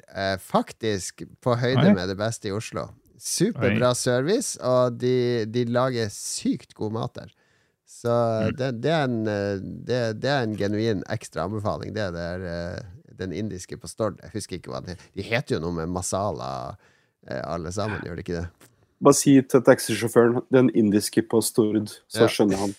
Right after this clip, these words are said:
Speaker 2: Mm, det.
Speaker 1: Si det.
Speaker 3: Eller Bolt, Bolt eller Uber-sjåføren på
Speaker 2: Jeg kan
Speaker 3: Stord.
Speaker 2: sk-, ja, jeg kan skyte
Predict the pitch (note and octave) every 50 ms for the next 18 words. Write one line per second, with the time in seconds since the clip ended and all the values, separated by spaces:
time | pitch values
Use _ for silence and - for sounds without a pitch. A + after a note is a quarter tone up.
0 | - - _ _ _ - B2 B2+ C3 B2+ A2+ G2+ F2+ E2+ F2 F2+ _ _ _ _
1 | _ _ - A2 G#2+ - - - B2 B2+ B2 A#2 A2 A#2+ A#2+ A2+ B2 A#2 A#2 C3
2 | C3+ D3+ C#3 B2+ C#3+ C3+ - - C#3 B2+ B2 B2 B2+ - - G2+ G#2 G2 G#2 A2
3 | G2+ G2+ - - - G#2+ - - A2 G2+ F#2 - _ - _ _ _ _ _ _
4 | _ - B2 - - - A2+ - - - - - - - - - - C3 B2 -
5 | - D3+ C#3 D3+ D3+ - - G#3+ G#3 G#3+ E3+